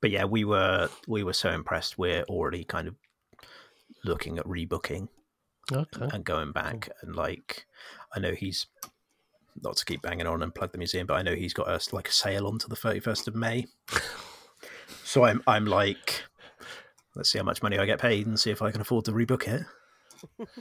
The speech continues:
Speaker 2: So this, this podcast seems to have been ab-, like, sponsored by
Speaker 1: Advertising venues, yeah.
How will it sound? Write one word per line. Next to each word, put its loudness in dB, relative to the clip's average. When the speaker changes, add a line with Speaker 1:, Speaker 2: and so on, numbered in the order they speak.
Speaker 2:
So 8
this, 6
this 4
podcast 6
seems 6
to 4
have 2
been 8
ab-, 6
like, 8
sponsored 2
by 10
Speaker 1:
Advertising 4
venues, 4
yeah. 0